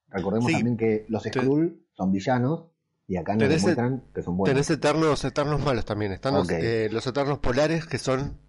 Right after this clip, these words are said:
Speaker 2: todo lo contrario a ellos. O sea, son exactamente lo mismo, pero son, no son pacíficos y, este, quieren, quieren un poquitito de poder ellos.
Speaker 1: Bien.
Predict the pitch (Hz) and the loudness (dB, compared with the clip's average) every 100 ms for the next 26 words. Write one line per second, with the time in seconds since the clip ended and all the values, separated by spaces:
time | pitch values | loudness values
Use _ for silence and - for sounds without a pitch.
0 | - 143 156 135 117 117 120 104 95 107 | -4 2 4 2 0 2 2 2 0 -2
1 | 143 117 - 147 143 127 147 165 175 180 | 0 -2 -2 -2 -2 -2 -2 0 2 2
2 | 202 202 160 175 190 - - - - 123 | 0 0 0 2 0 -2 -18 -18 -4 -2
3 | 95 92 - 104 98 - 120 135 - 135 | -2 -6 -10 -10 -10 -8 0 0 2 0
4 | 123 131 165 147 165 180 196 - - - | 0 0 -2 -2 0 0 0 -4 -18 -18
5 | - - - - - 131 165 156 120 98 | -16 -18 -18 -12 -2 2 4 4 2 -2
6 | - 101 98 95 - 127 113 107 101 101 | -4 -2 -2 -4 -2 0 0 0 -4 -2
7 | 117 117 101 104 104 107 104 - 107 107 | 0 0 -2 -4 -2 0 0 2 2 2
8 | 92 87 - - - - 92 82 76 | 0 -2 -4 -8 -14 -10 -4 -4 -4